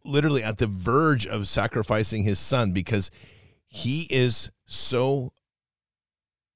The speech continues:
apologetic, if you want to use that term, to God. He's trying to reclaim his position with God. He's willing to do the ultimate act,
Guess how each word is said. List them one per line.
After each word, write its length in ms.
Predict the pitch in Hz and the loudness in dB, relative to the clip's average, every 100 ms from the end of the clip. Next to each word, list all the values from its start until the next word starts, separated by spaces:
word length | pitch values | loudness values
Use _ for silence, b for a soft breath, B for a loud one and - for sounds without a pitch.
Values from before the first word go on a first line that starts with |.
| _ _ _ | _ _ _
apologetic, 880 | 107 - 117 120 107 104 98 117 107 | 2 4 4 2 2 0 -2 -2 -4
if 120 | 98 | -6
you 80 | 104 | 0
want 140 | 101 | 0
to 80 | 101 | 0
use 140 | 101 92 | -2 -2
that 180 | 98 | -4
term, 320 | - 107 117 113 | -2 -2 -2 -2
to 140 | 113 | -4
God. 360 | 87 87 127 120 | -4 -2 0 0
He's 120 | 90 | -2
trying 220 | - 117 | 0 0
to 80 | 107 | 0
reclaim 460 | 101 - 110 127 117 | -2 -4 -6 -2 -2
his 120 | - | -2
position 400 | 104 104 107 107 | -4 -2 -2 0
with 160 | 98 | -2
God. 220 | 90 117 107 | -2 -2 -2
He's 180 | 107 | -2
willing 320 | 95 120 160 143 | -2 -2 -2 -2
to 100 | 117 | -2
do 140 | 117 | -2
the 140 | 110 | 0
ultimate 340 | 95 123 131 123 | -2 -2 -2 -2
act, 400 | 160 - - | -2 -6 -12